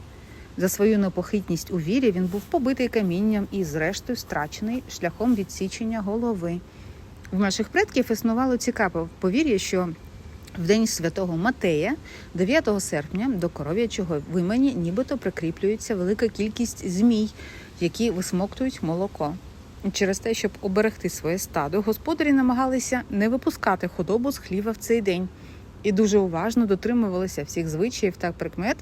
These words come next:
що стосуються тварин. Наприклад, сьогодні корову можна було подоїти тільки на самоті, щоб свідків не було цієї події.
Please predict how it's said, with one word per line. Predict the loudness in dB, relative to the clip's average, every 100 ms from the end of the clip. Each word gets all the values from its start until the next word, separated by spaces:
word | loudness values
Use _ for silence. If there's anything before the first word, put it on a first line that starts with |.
| -8 -16 -10
що | -2 -2
стосуються | 0 -2 0 0 0
тварин. | -4 -2 -2 0 -2 -6 -10 -2
Наприклад, | 0 2 2 2 2
сьогодні | 0 2 2 2 0 0
корову | 0 2 2 4
можна | 4 4 2
було | 2 2 2
подоїти | 0 -2 -2 -2 -4
тільки | 0 0 2 2
на | 2 2
самоті, | 2 2 2 -4 -4
щоб | -4 -6
свідків | -6 -4 -2 -2 -2 -2 0
не | 2
було | 2 2 0
цієї | 0 0
події. | 0 -2 0 -2